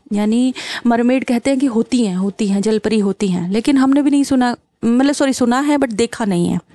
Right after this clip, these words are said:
तो ये कह रहे हैं कि बताओ कि ज-, जो मरमेड्स होती हैं वो कैसे गाती हैं। हाँ,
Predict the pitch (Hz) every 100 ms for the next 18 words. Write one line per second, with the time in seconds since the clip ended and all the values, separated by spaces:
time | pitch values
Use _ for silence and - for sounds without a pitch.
0 | _ _ - 269 - - - 285 302 330
1 | 359 381 - - - 226 - 254 285 339
2 | 359 330 - _ _ _ - 214 254 247
3 | 233 220 220 233 190 - - 202 220 240
4 | 294 - 254 - 185 180 226 - - -
5 | 302 - - 262 233 262 208 - 185 170
6 | 160 156 _ 226